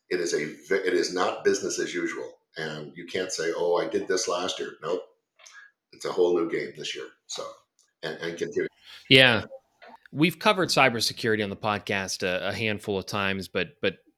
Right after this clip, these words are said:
Speaker 2: uh, most of the time it's at, like, a, uh, uh, like, I T cybersecurity. So, so today we're focusing more on embedded cybersecurity. First of all,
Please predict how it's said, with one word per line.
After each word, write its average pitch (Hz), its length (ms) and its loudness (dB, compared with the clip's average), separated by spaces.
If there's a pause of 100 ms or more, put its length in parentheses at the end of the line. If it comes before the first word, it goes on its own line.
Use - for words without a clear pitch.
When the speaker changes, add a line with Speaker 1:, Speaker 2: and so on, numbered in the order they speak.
Speaker 2:
uh, - 400 -10
most 135 380 4
of 120 60 6
the 110 60 4
time 104 540 4
it's 92 200 -2
at, 95 260 2
like, 90 300 -4
a, 82 500 -4
uh, 65 40 -8
uh, 76 680 -8
like, 95 200 -12
I 101 240 -6
T 101 220 -4
cybersecurity. 82 960 -6
So, 92 260 -2
so 95 220 -4
today 147 260 -2
we're 123 120 0
focusing 104 480 -4
more 98 280 -2
on 85 340 -6 (340)
embedded 95 640 0
cybersecurity. 85 1000 -6 (380)
First 135 300 4
of 120 80 -2
all, 98 440 0